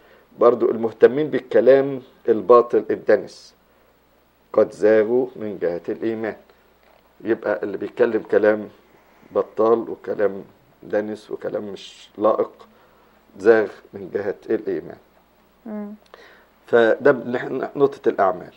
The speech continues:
Speaker 2: يعني عامة يا قدس أبونا، أنت كده بتقول إن، يعني، السلوكيات بتاعت ال-، الإنسان،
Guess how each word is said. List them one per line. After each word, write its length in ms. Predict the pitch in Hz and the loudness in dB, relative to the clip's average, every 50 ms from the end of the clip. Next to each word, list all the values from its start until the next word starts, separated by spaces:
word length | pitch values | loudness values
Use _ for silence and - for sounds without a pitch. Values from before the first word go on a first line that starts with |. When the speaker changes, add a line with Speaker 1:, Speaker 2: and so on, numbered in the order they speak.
| - | -14
Speaker 2:
يعني 260 | 240 240 240 240 233 | -10 -8 -6 -4 -4
عامة 480 | 233 220 220 220 220 240 262 262 311 262 | -2 -2 -2 -2 -2 -4 -4 -4 -4 -4
يا 100 | 247 220 | -2 -4
قدس 200 | 208 220 - - | -6 -6 -8 -8
أبونا، 380 | 220 208 - 240 247 247 208 220 | -8 -8 -6 -6 -6 -6 -6 -6
أنت 180 | 233 233 226 233 | -6 -6 -8 -8
كده 280 | 226 - 233 220 226 | -8 -8 -8 -6 -6
بتقول 580 | 220 208 202 - - 220 233 240 233 220 208 - | -6 -8 -8 -8 -6 -6 -4 -4 -4 -6 -8 -8
إن، 280 | - 202 202 202 196 196 190 190 190 190 190 190 190 190 - - - - - 113 - | -8 -8 -8 -8 -10 -10 -10 -10 -10 -10 -10 -10 -10 -10 -12 -12 -14 -14 -14 -12 -12
يعني، 300 | - 202 196 196 196 202 | -10 -8 -8 -8 -6 -8
السلوكيات 720 | 202 202 - - 208 202 202 202 - - 202 202 214 226 | -10 -10 -8 -6 -4 -4 -6 -6 -6 -6 -4 -2 -2 -4
بتاعت 380 | 208 190 208 202 196 196 - - | -4 -6 -6 -6 -6 -6 -6 -10
ال-، 260 | 190 185 180 185 185 | -12 -10 -10 -10 -10
الإنسان، 920 | 180 - - - - - 196 185 - 190 196 - - 208 208 214 220 233 240 | -10 -10 -10 -10 -10 -10 -10 -10 -10 -10 -12 -10 -8 -6 -4 -4 -4 -6 -8